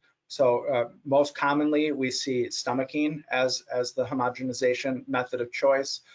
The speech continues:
This works really well for powdered samples. This is like a, a perostatic, uh, uh, motion using two paddles that you, uh, you're introducing, um, and you're, and you're homogenizing a, a sample in a,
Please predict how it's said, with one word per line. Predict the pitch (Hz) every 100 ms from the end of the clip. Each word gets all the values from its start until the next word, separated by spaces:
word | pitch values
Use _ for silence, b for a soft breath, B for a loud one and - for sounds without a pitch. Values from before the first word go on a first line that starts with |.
| B B _ 165
This | 156 143
works | 131 -
really | 120 120 117
well | 117 120
for | 113 98
powdered | - 127 127 127
samples. | 131 123 123 123 123
This | 123 123
is | 113
like | 117 113
a, | - _ 123
a | 104 113 _ _ _ -
perostatic, | - 135 127 - 135 131 120 - B B B B - - _ -
uh, | 120 110 110 _ _ - -
uh, | 117 104 113
motion | 131 131 143 165 143 147
using | 123 127 123 120
two | - 139
paddles | - 147 135 139 135 135 B B B _ _ -
that | 113 -
you, | 117 113 113
uh, | 113 104 - _ _ _
you're | 123 110
introducing, | 120 - 120 117 - 127 120 113 -
um, | 117 110 110 - -
and | 113
you're, | 117 107
and | 127 117
you're | 113
homogenizing | 117 117 110 - 117 113 113 110
a, | 104 -
a |
sample | - 120 113 123 110
in |
a, | 104